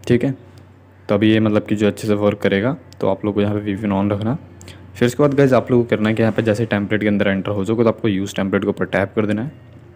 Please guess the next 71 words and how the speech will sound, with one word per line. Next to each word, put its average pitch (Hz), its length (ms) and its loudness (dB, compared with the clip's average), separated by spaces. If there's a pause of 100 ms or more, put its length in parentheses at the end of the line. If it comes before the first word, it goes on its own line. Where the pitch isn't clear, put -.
(640)
And 131 180 4
गाइस 135 140 4
उसके 127 200 0
बाद 120 160 4
यहाँ 101 140 2
पे 110 80 2
आपको 110 160 0
फोटोज़ 110 320 0
वाले 110 180 2
सेक्शन 104 280 -4
में 107 100 0
जाके 98 220 2
आपको 113 240 0
अपनी 117 160 0
फ़ोटोज़ 107 360 0
को 117 80 -4
सिलेक्ट 104 300 -2
कर 107 100 -2
लेना 101 180 0
है, - 20 0
आपको 98 200 -2
अपनी 104 180 -2
पाँच 98 280 -2
कोई 104 200 0
सी - 120 -2
भी 120 80 4
फ़ोटोज़ 107 340 -2
को 107 60 -6
सिलेक्ट 98 300 -4
कर 104 80 2
लेना 101 220 2
अच्छी 101 220 -4
अच्छी, - 240 -6 (1000)
ठीक 113 160 2
है। 98 100 0 (840)
अब 123 120 4
गाइस 131 160 6
देखिए 123 220 2
यहाँ 110 140 2
पे 117 120 2
क्या 113 180 4
करना 104 200 4
है, 104 40 2
उसके 101 180 -2
बाद 107 180 2
आप 98 160 0
लोगों 101 140 2
को 120 100 0
simply 104 360 -4
यहाँ 110 160 4
पे 107 120 -2
जो 101 140 0
है 98 140 -2
मतलब 98 340 2
जब 101 80 2
आप 98 80 2
सिलेक्ट - 380 -4
कर 107 140 2
लोगे 104 180 2
तो 101 80 0
आपको - 180 -2
simply 95 260 -4
यहाँ 107 140 2
पे 113 80 0
प्रीव्यू 101 340 0
के 110 100 0
ऊपर 101 180 -2
टैप 98 320 -2
कर 101 120 2
देना 98 200 0
है। 127 100 -6